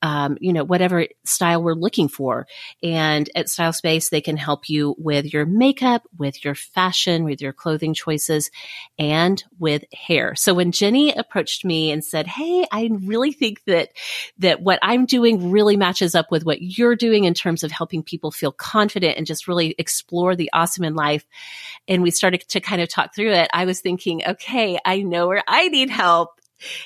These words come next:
And that has to do with going to the hairstylist. And Jenny, it's so funny that you mentioned having twins, because I would say my real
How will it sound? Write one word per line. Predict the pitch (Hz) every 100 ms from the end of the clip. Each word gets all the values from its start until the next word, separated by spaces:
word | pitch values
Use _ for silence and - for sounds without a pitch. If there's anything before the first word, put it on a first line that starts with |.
| -
And | 180 165
that | -
has | 190 185 -
to |
do | 240 220 196 196 202 -
with | 156 151 160 180 202 _ _ _ _
going | 156 151
to | 160
the | 311
hairstylist. | - 277 - 196 185 202 -
And | 240
Jenny, | 302 330
it's | 233
so | - 320
funny | - 285 269
that | - 202
you |
mentioned | 202 208 208 185
having | - 180 170 160
twins, | - 214 160 143 143 - - - - -
because | 208 - 220 185 -
I | 196
would | 247 302
say | - - 180 160 160 160 180 _ _ _ _ _ _ _ _ _
my | - 175 196 233 185 -
real | 175 180 190 202 196